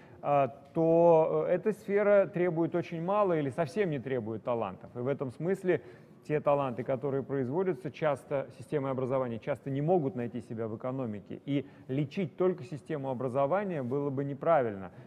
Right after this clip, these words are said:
Скорее нужно спас-, смотреть на сторону спроса, который будет подталкивать систему образования к тому, чтобы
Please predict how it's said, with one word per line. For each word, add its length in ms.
Скорее 400
нужно 280
спас-, 320
смотреть 420
на 100
сторону 440
спроса, 420
который 600
будет 340
подталкивать 640
систему 460
образования 640
к 40
тому, 240
чтобы 380